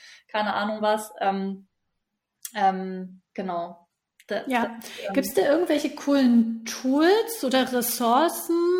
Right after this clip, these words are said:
Speaker 2: Ähm, ich denke jetzt an Bücher oder anderes, also Dinge, die mir helfen,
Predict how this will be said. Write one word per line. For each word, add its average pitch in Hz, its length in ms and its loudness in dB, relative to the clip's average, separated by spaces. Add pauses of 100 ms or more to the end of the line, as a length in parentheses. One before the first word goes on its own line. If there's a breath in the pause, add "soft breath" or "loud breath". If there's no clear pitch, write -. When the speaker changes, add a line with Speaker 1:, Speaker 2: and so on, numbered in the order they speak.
(180)
Speaker 2:
Ähm, 247 480 2
ich 233 100 -2
denke 247 220 -2
jetzt - 220 -4
an 233 360 0 (960 loud breath)
Bücher 311 840 4
oder 247 360 2
anderes, 269 280 0
also 233 200 0
Dinge, 285 220 2
die 262 140 4
mir 285 320 4
helfen, 302 720 -2